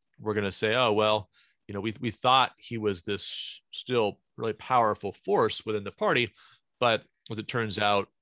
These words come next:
you know, that was for the absence of somebody else. And, and there was actually a vacuum there that could be filled by another candidate that was a fresher face and, and maybe more unifying for the party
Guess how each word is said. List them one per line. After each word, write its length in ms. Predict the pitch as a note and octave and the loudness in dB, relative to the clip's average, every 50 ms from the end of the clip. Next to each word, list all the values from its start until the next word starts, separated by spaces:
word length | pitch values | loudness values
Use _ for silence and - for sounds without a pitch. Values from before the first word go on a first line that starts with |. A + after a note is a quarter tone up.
| _ _ _ | _ _ _
you 80 | A2 G#2+ | -12 -10
know, 100 | G2+ G2+ | -6 -2
that 160 | G#2 G#2+ G#2 | -2 0 0
was 260 | G#2 G2+ G2 - - | 0 0 -2 -4 -8
for 160 | - - A2+ | -4 -2 0
the 180 | G#2 G#2 G2 - - _ _ _ _ _ _ _ _ _ _ _ _ - | 0 0 0 -2 -4 _ _ _ _ _ _ _ _ _ _ _ _ 2
absence 440 | C3+ C#3 C#3+ C#3+ - - B2 G#2+ - | 4 4 4 2 0 -4 -6 -4 -2
of 100 | A2 G#2 | -2 0
somebody 340 | - B2 A2+ G#2 G2+ G#2+ A#2 | 0 0 -2 0 0 2 2
else. 480 | C3 A#2 - _ - - - - - - - | 2 2 0 _ -4 -4 -4 -4 -6 -8 -8
And, 180 | G#2+ G2+ G#2 G#2 | -8 -8 -8 -8
and 120 | G#2+ G2+ G#2 | -6 -4 -4
there 60 | G#2 | -4
was 140 | G#2 F#2 G#2+ | -2 -2 -2
actually 260 | G#2+ G#2 - G#2+ F#2+ | -2 -2 -4 -6 -8
a 20 | |
vacuum 460 | F2+ - G#2+ G#2+ A2 A2 - A#2 G#2+ | -4 -2 0 0 0 -2 -4 -8 -10
there 120 | G2 G2 F#2+ | -6 -6 -6
that 100 | F#2+ F#2 | -6 -6
could 100 | - G2+ | -8 -10
be 80 | - - | -10 -10
filled 400 | - - B2 B2 A#2+ G#2+ G2+ F#2+ | -8 -4 0 0 2 0 0 -2
by 360 | F#2 F#2 F#2 F#2+ F#2+ F#2+ F2+ - _ _ _ _ _ _ | -2 -2 -2 -2 -2 -4 -6 -10 _ _ _ _ _ _
another 260 | G#2+ G#2 G#2+ G#2 G2+ | -4 -2 0 0 -2
candidate 440 | G2+ - - B2 A2+ A2 G#2+ G#2 - - | -4 -4 -4 -2 0 0 0 -2 -4 -6
that 100 | F#2+ F#2+ | -8 -8
was 120 | F#2 F2+ | -8 -8
a 60 | F#2+ | -8
fresher 360 | - - A2+ G#2+ - - G#2 | -4 -2 -2 -2 -2 -4 -6
face 460 | F#2 - - G2+ G2 G2+ G2 - - F#2 | -6 -4 -4 -4 -4 -4 -6 -6 -8 -8
and, 160 | F2 F2 - _ _ _ _ _ _ _ - | -10 -12 -16 _ _ _ _ _ _ _ -10
and 160 | - G2 G2 | -8 -6 -4
maybe 160 | G2+ G2 G2+ | -4 -4 -4
more 180 | G2+ G2 F#2+ F#2 | -4 -4 -4 -4
unifying 640 | F#2+ G#2 G#2 G#2+ G2 - G2+ G2 F#2+ F#2+ F2+ F#2 F2 | -2 -2 -2 -2 -2 -2 -2 0 0 0 -2 -4 -6
for 120 | - F#2 | -8 -10
the 60 | F2 | -10
party 420 | - - - G2 F#2 F#2 F#2 F#2 | -8 -6 -6 -4 -4 -6 -8 -10